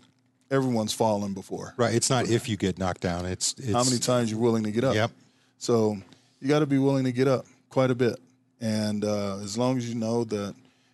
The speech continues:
Speaker 1: being knocked down is okay, as long as you come back from that knockdown.
Speaker 2: Yep. And learn from, learn from, learn something from it, hopefully,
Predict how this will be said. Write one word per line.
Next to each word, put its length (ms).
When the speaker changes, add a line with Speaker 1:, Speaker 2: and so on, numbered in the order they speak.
Speaker 1:
being 240
knocked 240
down 380
is 160
okay, 480
as 140
long 200
as 120
you 100
come 220
back 240
from 240
that 160
knockdown. 480
Speaker 2:
Yep. 200
And 120
learn 340
from, 400
learn 200
from, 460
learn 240
something 320
from 240
it, 80
hopefully, 480